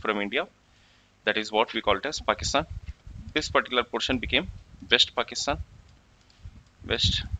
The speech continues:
Pakistan, and this particular portion, what we today we call it as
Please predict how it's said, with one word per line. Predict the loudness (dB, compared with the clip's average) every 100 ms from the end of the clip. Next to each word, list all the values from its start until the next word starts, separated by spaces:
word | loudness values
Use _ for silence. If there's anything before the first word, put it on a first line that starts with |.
| -10 -18 -18 -6 -6 -6 -18 -18 -18 -14 -2
Pakistan, | -2 -2 -8 -10 _ -4
and | -4
this | -4 -2
particular | -2 0 -4
portion, | -2 0 0 -2 _ _ _ _ _ _
what | 4 4 4 -18 -18 -4
we | -4
today | 2 6 6 4 _ _ _ -8
we | -6
call | 2 2
it | 4
as | 0 -2